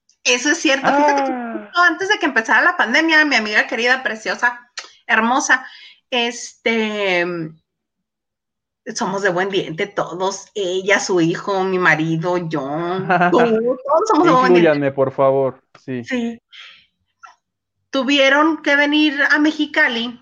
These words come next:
Speaker 1: que es muy cerca, es como ir de Cuernavaca a la Ciudad de México, realmente, ¿no?
Speaker 2: Ok.
Speaker 1: Así de,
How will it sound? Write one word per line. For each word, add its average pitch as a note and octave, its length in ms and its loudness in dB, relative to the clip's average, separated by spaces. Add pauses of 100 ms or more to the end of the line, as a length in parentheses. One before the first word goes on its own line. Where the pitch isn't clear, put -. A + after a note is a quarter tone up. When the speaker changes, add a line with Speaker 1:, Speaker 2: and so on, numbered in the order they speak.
(140)
Speaker 1:
que C4 80 0
es C4+ 80 0
muy D#4 180 4
cerca, D#4+ 480 0
es A3 120 -6
como B3+ 400 0
ir G#3+ 160 -2
de A#3+ 120 0
Cuernavaca G#3 440 -2
a G#3 40 -2
la G#3 60 -4
Ciudad D#3+ 220 -2
de D#3+ 100 -2
México, - 360 -10 (180)
realmente, B2+ 560 -8
¿no? - 80 -6
Speaker 2:
Ok. A2+ 220 -2
Speaker 1:
Así D#3 200 -4
de, F#3+ 180 -2